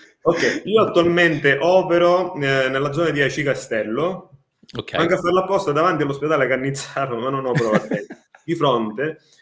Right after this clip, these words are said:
Speaker 1: c'è un albergo che si chiama Force Spa,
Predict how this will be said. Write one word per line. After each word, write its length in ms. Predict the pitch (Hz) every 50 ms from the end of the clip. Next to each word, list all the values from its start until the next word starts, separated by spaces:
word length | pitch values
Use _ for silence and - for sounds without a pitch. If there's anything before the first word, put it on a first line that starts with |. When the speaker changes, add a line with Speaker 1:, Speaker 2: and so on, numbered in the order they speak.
| _ -
Speaker 1:
c'è 140 | - 165
un 160 | 165 143 139 143
albergo 640 | 151 151 143 147 143 139 131 123 123 143 170 175
che 100 | 151 135
si 120 | - - 135
chiama 280 | 131 135 127 120 113
Force 340 | 117 - 151 139 - - -
Spa, 460 | - - 117 104 107 123 147 170 -